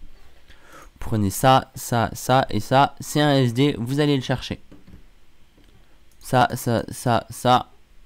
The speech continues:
Aucun. On se rappelle de ce que j'ai dit, hein. Très simple. C'est dans les défis,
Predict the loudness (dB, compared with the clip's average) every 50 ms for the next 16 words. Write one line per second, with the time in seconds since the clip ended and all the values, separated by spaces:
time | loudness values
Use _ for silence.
0 | -20 -20 -20 -20 -20 -4 0 0 2 2 2 2 2 2 0 -4 -10 _ _ _
1 | -20 -20 -8 -4 -4 -4 -2 -2 -2 0 2 2 2 2 0 -2 -4 -4 -4 -4
2 | -2 -2 0 2 2 0 0 -2 -8 -14 -20 -20 -20 -20 -20 -20 -20 -18 -8 -4
3 | -4 -2 0 0 -2 -2 -2 -6 -10 -16 -20 -20 -20 -20 -20 -20 -20 -20 -20 _
4 | _ -20 -20 -20 -20 -20 _ _ -20 -20 -2 0 2 4 4 6 6 4 4 4
5 | 2 0 0 0 0 0 0